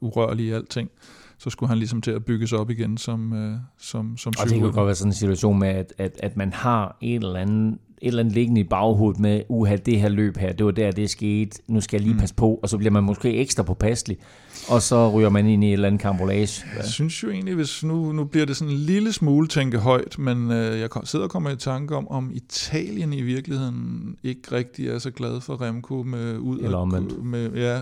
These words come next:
Speaker 1: med, med Giroen, ud med corona, og, øh, da han så forsøgte Giroen første gang der, hvor han også sådan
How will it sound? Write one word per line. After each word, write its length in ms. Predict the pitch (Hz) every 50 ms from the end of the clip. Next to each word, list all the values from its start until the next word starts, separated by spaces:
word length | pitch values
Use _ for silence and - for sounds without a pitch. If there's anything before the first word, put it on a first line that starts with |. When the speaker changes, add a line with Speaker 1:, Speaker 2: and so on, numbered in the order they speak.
| - -
Speaker 1:
med, 340 | 123 123 127 120 117 117 113
med 440 | 113 113 113 113 113 113 113 113
Giroen, 460 | 117 - 127 123 127 131 131 123 120 120
ud 160 | 123 127 123
med 120 | 120 123 120
corona, 580 | - 135 135 131 123 117 117 117 120 127 127
og, 420 | 127 123 - - 117 117 110 110 113 - - - - - - - - - _ _ _
øh, 360 | 113 107 104 104 98 101 98 - - -
da 60 | -
han 120 | 117 110
så 160 | - - 127 117
forsøgte 480 | - - - - 123 - - 123 110 -
Giroen 360 | - 127 120 123 120 113 110
første 360 | - 127 120 117 - - 135
gang 280 | 113 127 113 - 113 113
der, 140 | 120 113 107
hvor 140 | 113 113
han 200 | 123 123 110 113
også 220 | 110 113 120 - -
sådan 420 | - 120 110 113 110 110 107 107